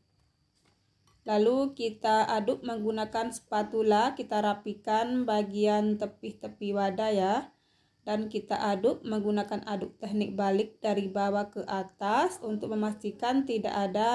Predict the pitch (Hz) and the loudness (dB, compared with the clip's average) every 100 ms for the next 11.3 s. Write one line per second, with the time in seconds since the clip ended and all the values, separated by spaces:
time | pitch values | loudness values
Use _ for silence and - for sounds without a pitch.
0 | 247 214 208 214 - 208 208 202 202 202 | 2 0 0 0 0 0 0 -2 -2 -2
1 | 208 208 196 196 196 196 - 196 190 185 | -2 -4 -6 -4 -4 -4 -4 -2 0 -2
2 | 175 175 180 - _ _ _ _ _ _ | -2 -4 -4 -10 _ _ _ _ _ _
3 | _ _ _ _ _ _ 202 196 208 220 | _ _ _ _ _ _ -6 -2 -2 0
4 | 254 277 233 208 185 - - 220 233 233 | 2 4 4 2 -2 -6 -2 0 0 -4
5 | 233 220 - 202 190 196 196 208 196 196 | -8 -8 -6 -6 -4 -4 -2 -2 -4 -4
6 | 190 190 185 180 208 - _ _ _ _ | -4 -4 -4 -6 -12 -14 _ _ _ _
7 | _ _ _ _ 214 214 226 247 254 262 | _ _ _ _ -2 0 0 0 0 0
8 | 262 - 240 247 247 - 262 285 277 269 | -2 -2 0 0 -4 0 2 2 4 4
9 | 262 226 220 220 220 214 214 208 208 226 | 4 2 0 -4 -6 -6 -4 -4 -2 -2
10 | 240 226 233 240 214 214 214 214 220 214 | -2 -6 -6 -6 -6 -4 -4 -4 -4 -4
11 | 202 202 | -2 -2